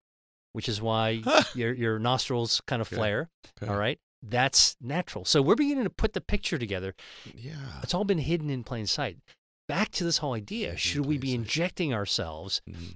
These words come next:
Speaker 1: uh, with stuff to, that affects our brain to block
Speaker 2: Yeah.
Speaker 1: our human nature? It just doesn't make sense.
Speaker 2: Mm.
Speaker 1: I have not said one food that
Speaker 2: Would gain a bunch of
Speaker 1: somebody
Speaker 2: weight,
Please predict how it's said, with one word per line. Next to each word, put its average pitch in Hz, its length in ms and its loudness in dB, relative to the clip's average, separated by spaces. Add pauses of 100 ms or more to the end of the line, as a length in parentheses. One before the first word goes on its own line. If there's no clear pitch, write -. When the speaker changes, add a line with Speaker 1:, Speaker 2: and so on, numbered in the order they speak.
Speaker 1:
uh, 117 240 4
with 113 180 -2
stuff - 360 0
to, 107 260 -4 (480)
that 117 140 -12
affects - 460 2
our 147 120 4
brain 113 280 0
to 123 140 -4
block 117 680 -2
Speaker 2:
Yeah. 85 280 -12
Speaker 1:
our 123 200 0
human 123 460 0
nature? 127 320 -2
It 143 120 -4 (120)
just - 360 2
doesn't 165 280 0
make 143 180 -2
sense. 180 500 2
Speaker 2:
Mm. 85 360 -6
Speaker 1:
I 160 100 2
have 208 120 0
not 214 220 2
said 139 260 4
one 135 380 0
food 87 560 -8 (640)
that 117 280 4 (280)
Speaker 2:
Would 90 200 -4
gain 98 120 4
a - 20 8
bunch 95 40 8
of - 40 10
Speaker 1:
somebody 190 400 8
Speaker 2:
weight, 92 240 4